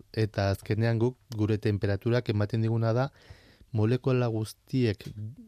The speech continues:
mm, bataz beste duten energiaren neurri bat. Energia vibrazionala, energia translazionala, mugimendua, guk ulertzen dugun modukua, e, uretan likidoan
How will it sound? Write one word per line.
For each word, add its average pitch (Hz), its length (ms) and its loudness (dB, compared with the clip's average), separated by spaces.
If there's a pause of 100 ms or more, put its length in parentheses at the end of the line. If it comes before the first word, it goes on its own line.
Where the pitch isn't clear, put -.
mm, 95 540 -2
bataz 110 340 0
beste 123 360 0
duten 117 320 0
energiaren 113 640 0
neurri 101 320 2
bat. 85 160 -4 (1160)
Energia 98 380 -2
vibrazionala, 110 880 -2 (200)
energia 98 420 -4
translazionala, 104 580 -4
mugimendua, 101 760 0
guk 104 220 -4
ulertzen 95 300 -6
dugun 95 240 -2
modukua, 104 560 -2 (1040)
e, 104 80 -2
uretan 113 580 0
likidoan 113 640 0